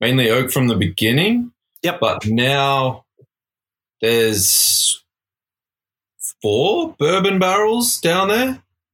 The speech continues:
Speaker 2: Yep.
Speaker 1: Um, but they're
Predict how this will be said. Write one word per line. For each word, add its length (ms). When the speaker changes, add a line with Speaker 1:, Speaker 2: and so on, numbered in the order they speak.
Speaker 2:
Yep. 260
Speaker 1:
Um, 480
but 200
they're 480